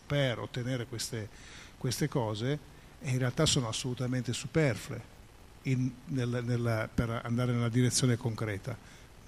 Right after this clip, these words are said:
veramente quello che ci serve nella vita. E un'altra cosa che dice, quindi questo è un verso anche questo molto profondo, che necessiterebbe di analisi ben più,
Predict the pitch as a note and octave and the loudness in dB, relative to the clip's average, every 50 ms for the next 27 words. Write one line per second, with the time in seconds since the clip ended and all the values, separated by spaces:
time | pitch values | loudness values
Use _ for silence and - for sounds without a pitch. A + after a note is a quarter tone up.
0 | - G#3 A3+ A3+ - - B2 A2+ A#2 A#2+ B2 A#2+ B2 G#2+ B2 A#2 A#2 - A2 - | -12 -12 -12 -10 -6 -4 -2 0 2 2 2 2 2 2 2 0 0 0 0 0
1 | - - - - B2 A#2 A2 A2 A2 A2 G#2 G2+ G2 G2 G2 F#2+ - C#3 C3+ - | 2 4 4 4 2 2 0 0 -2 -2 -4 -4 -4 -4 -6 -6 -8 -10 -10 -12
2 | - - - - - - - - - - - - - - - - - - - - | -16 -20 -20 -18 -18 -18 -18 -18 -18 -18 -20 -20 -20 -20 -20 -20 -20 -20 -20 -20
3 | - - - - - - - E3 F3 F#3+ A3 A3 - G3 E3 - G3 F#3 E3 E3 | -20 -20 -20 -20 -10 0 6 8 10 10 10 8 6 6 8 10 10 10 10 10
4 | - D#3+ D#3 D3+ E3 D#3 C3+ - - A#2+ B2 B2+ A#2+ - - - - - - - | 8 8 6 8 8 8 8 6 4 2 0 0 -2 -4 -8 -16 -18 -8 -2 0
5 | D3 C#3 C3 B2+ E3 D3+ - - C#3+ C3 A#2 - - - - - - - - - | 2 4 4 6 4 4 4 2 -2 -2 -4 -8 -12 -18 -18 -20 -20 -20 -20 -20
6 | - - - - D#3 D#3+ E3 D3+ D#3 E3+ D#3 - - D#3 D3+ C#3+ - D3 B2+ D3+ | -20 -14 -6 0 2 2 4 6 6 6 6 6 4 2 2 2 0 0 2 2
7 | D3 - - C#3+ C3+ C#3+ C#3 C3 - C3+ A#2 B2+ B2+ A#2 - C#3 C3 B2 A#2+ A2+ | 2 2 2 2 2 2 2 2 0 -2 -2 -2 -4 -4 -4 -4 -4 -4 -4 -4
8 | G#2+ G#2+ G2 - A2+ A2 G#2+ G#2+ A2 G#2 - - A2+ - - A#2 - A2 G#2 A2+ | -6 -8 -6 -4 -4 -4 -4 -4 -4 -4 -2 0 0 0 0 0 -2 -2 -2 -2
9 | A2+ A2+ A2 G#2+ G#2+ G#2+ A2+ A#2 A2+ G#2+ G2+ G2+ G2+ G#2 A#2 A2 G#2+ - A2+ A2+ | -2 -2 -2 -2 -2 -2 -2 -2 -2 -2 -4 -4 -4 -4 -4 -2 0 0 2 2
10 | A2 | 2